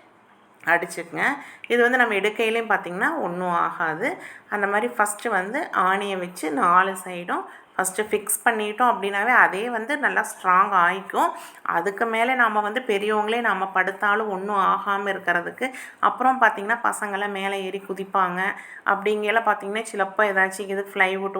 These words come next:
உடைஞ்சிருமோ அப்படின்னு பயமா இருக்கும். அதுக்கு என்ன பண்றோம்னா, இந்த ஆறு இன்ச் நீட்டிக்கிட்டு இருக்கு இல்லைங்களா, அதைய வந்து அந்த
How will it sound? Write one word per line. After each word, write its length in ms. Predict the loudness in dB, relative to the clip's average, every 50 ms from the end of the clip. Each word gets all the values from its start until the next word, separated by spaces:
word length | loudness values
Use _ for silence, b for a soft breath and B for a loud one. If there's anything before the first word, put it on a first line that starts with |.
| 0 0
உடைஞ்சிருமோ 520 | 0 0 -2 -4 -8 -8 -8 -6 -2 0 0
அப்படின்னு 400 | 0 0 -2 -6 -6 -4 -2 2
பயமா 400 | 2 2 2 2 0 0 2 2
இருக்கும். 460 | 2 0 -2 -2 0 0 0 0 -2 B B B B B B
அதுக்கு 340 | 2 4 4 4 2 -2 0
என்ன 120 | 0 0
பண்றோம்னா, 680 | 0 0 -2 -2 -2 -2 0 0 2 2 0 0 -2 -6
இந்த 180 | -4 0 2 4
ஆறு 300 | 4 6 6 4 4 2 0
இன்ச் 220 | -4 -6 -8 -8 -8
நீட்டிக்கிட்டு 440 | -8 -8 -8 -8 -8 -8 -8 -6
இருக்கு 160 | -8 -8 -6 -6
இல்லைங்களா, 360 | -6 -6 -4 0 2 2 2 2 B B B B B B
அதைய 380 | 0 2 2 2 0 0 0
வந்து 320 | 0 -2 -4 -4 -4 -2 0
அந்த 220 | 0 0 0 -2